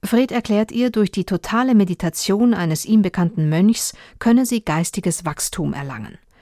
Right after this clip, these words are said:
Dafür müsse sie dem Kloster, in dem der Mönch lebt, allerdings dreißigtausend D-Mark zahlen. Heidrun nimmt einen Kredit auf und gibt Fred einen Scheck. Doch die Bemühungen des Mönchs scheitern, so sagt er ihr. Heidruns Körper blockiere ihre geistige Entwicklung.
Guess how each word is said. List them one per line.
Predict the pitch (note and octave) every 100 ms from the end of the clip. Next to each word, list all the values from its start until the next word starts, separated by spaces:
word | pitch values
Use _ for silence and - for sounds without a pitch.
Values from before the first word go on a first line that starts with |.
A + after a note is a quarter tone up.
| _ _ -
Dafür | E3 F3
müsse | F3 F3
sie | F#3 F#3
dem | F3
Kloster, | - F#3+ G3+ - F#3
in | E3
dem | D#3+
der | E3
Mönch | E3 D#3+ F#3+ -
lebt, | F#3+ G#3+
allerdings | F#3+ F#3+ F3+ F3
dreißigtausend | - D#3+ D#3+ - E3 D#3 F3+
D-Mark | A#3+ F3 C3+
zahlen. | - C3 - - _ _ _ _ _ _ _ _ -
Heidrun | G3 G#3 A#3+ C4
nimmt | A3 G#3+
einen | G3+ F#3
Kredit | - F3 E3 -
auf | F3+ G#3
und | - A3
gibt | G#3+ G#3+
Fred | - F3+ D#3+
einen | E3 F3
Scheck. | G#3+ F3 - - _ _ _ _ _ _ _ _ -
Doch | G#3
die | A#3+
Bemühungen | A3 A#3 C4 B3+ G#3+ G3
des | F#3+ -
Mönchs | F3+ G#3 - -
scheitern, | - A#3 G#3+ E3+ C3+
so | C#3+ D3+
sagt | C#3+ C3+ E3
er |
ihr. | - C#3+ - - _ _ _ -
Heidruns | G3+ - G#3 -
Körper | - G#3 A#3+ A3+ F#3
blockiere | F3+ E3+ - A#3 G#3 F3
ihre | E3 D#3+
geistige | D3+ D3+ - D#3 D#3
Entwicklung. | D#3 C#3+ - C#3+